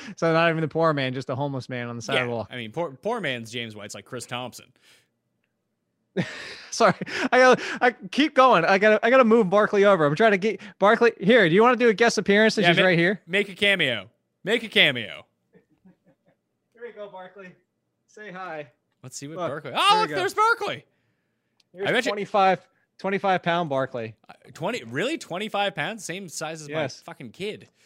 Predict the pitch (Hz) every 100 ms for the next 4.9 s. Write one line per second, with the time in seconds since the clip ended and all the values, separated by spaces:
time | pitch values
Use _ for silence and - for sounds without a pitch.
0 | _ - - 214 - - - - 247 180
1 | 175 160 - 170 175 - 196 - - 180
2 | _ - - - 131 214 208 185 185 165
3 | 156 170 170 143 135 127 135 - _ _
4 | - 143 175 269 - 180 190 131 107